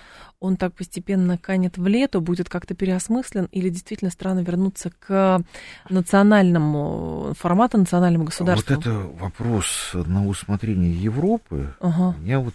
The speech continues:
Speaker 2: в этом плане больше интересно, что кто из европейских политиков первый начнёт называть там Брюссель, там, Урсу-, Урсулу фон дер Ляйен узурпаторами и так далее.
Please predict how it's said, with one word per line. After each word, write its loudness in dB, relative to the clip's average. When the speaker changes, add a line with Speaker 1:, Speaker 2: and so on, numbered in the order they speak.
Speaker 2:
в -12
этом -6
плане -2
больше -6
интересно, -4
что -14
кто 0
из 2
европейских -4
политиков -10
первый -2
начнёт 0
называть -4
там -8
Брюссель, -4
там, -10
Урсу-, -10
Урсулу -6
фон -6
дер -4
Ляйен -6
узурпаторами -8
и -16
так -12
далее. -6